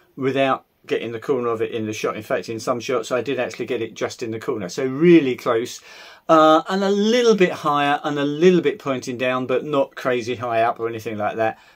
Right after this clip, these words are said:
About sort of, I suppose the centre of it was about here compared to the modeller's face. The V one was about forty-five degrees off to the left,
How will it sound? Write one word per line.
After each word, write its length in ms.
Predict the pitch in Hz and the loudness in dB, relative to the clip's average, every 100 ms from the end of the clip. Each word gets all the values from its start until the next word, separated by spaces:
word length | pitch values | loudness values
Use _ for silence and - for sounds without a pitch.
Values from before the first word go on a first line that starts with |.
| _ | _
About 420 | 120 113 110 - | -2 0 -2 -4
sort 180 | - 123 | -6 -4
of, 220 | 110 110 - _ | -4 -6 -10 _
I 60 | - | -6
suppose 220 | 135 120 | -2 -2
the 60 | 113 | -2
centre 340 | 143 123 123 | -4 -2 -2
of 100 | 113 | -2
it 120 | 113 | -2
was 160 | 117 110 | -4 -6
about 340 | 113 113 104 | -2 -2 -2
here 460 | - 143 110 98 101 _ _ - | -4 -2 -2 -4 -8 _ _ -12
compared 340 | 120 123 113 | -6 -4 -4
to 100 | 113 | -4
the 80 | 107 | -8
modeller's 340 | 107 98 101 | -6 -8 -10
face. 380 | - - - - _ _ - - - - _ _ _ | -8 -8 -8 -18 _ _ -14 -14 -16 -20 _ _ _
The 100 | - | -2
V 220 | 160 208 | 2 4
one 440 | 175 170 170 170 151 | 6 6 4 2 2
was 560 | 156 143 143 143 143 | 4 6 4 4 2
about 240 | 139 127 - | 0 -2 0
forty-five 440 | 170 139 147 131 | 0 0 0 0
degrees 340 | 131 127 131 123 | 0 -4 -2 -2
off 180 | 127 - | -4 -4
to 100 | 107 | -8
the 80 | |
left, 600 | 107 160 208 180 - - | 0 4 4 2 -6 -18